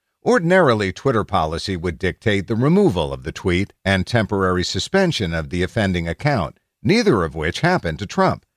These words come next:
That's where the second policy comes in. Last June, Twitter carved out a public interest exception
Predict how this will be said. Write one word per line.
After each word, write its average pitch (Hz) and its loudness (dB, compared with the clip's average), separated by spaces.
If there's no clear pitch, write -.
That's 165 0
where 131 4
the 123 -2
second 117 0
policy 78 -2
comes 73 -10
in. - -18
Last 123 2
June, 123 2
Twitter 113 2
carved 110 2
out 101 2
a - -8
public 196 -2
interest 160 -2
exception 80 -4